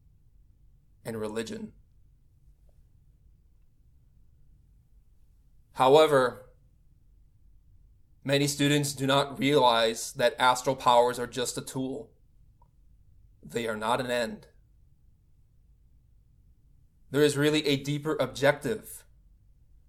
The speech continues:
than merely flying around and, or spying on one's neighbor. Some have wanted to experiment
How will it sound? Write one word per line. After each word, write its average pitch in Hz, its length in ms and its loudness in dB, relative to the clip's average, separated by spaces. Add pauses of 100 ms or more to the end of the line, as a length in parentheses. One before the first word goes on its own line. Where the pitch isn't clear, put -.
(200)
than 117 160 -4
merely 139 300 2
flying 131 460 2
around 117 500 -2
and, 117 180 -6 (840)
or 107 100 -14
spying 127 500 0
on 123 140 -4
one's 120 300 -4
neighbor. 151 480 -8 (2000)
Some 147 220 4
have 139 140 6
wanted 175 420 4
to 139 140 -2
experiment 123 720 -2